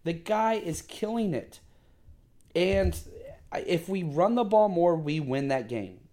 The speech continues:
Ze-, that we should be at a fifty-fifty worst case scenario. And I know he likes to move the ball around and all that stuff, and that's great.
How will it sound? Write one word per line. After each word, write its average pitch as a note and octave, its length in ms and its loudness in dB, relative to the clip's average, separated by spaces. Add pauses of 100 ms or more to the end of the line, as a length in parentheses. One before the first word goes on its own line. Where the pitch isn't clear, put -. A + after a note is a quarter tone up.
Ze-, A#2+ 380 -6 (100)
that D3+ 120 0
we D#3+ 120 0
should G3 200 -2
be G3 140 0
at E3+ 100 4
a C3 40 4
fifty-fifty E3 1040 -4 (160)
worst C#3+ 400 2
case B2+ 240 0
scenario. G2+ 440 -4
And F#2+ 100 -8
I B2 120 0
know E3+ 400 6 (240)
he D3 180 -4
likes D3+ 280 4
to C3 100 -2
move D3 220 -2
the F3 80 -2
ball D#3 320 6
around D#3 260 0
and A#2+ 120 -2
all C3+ 140 2
that D#3+ 200 4
stuff, D3 240 -2
and B2+ 80 -6
that's C3+ 160 -6
great. B2 520 -2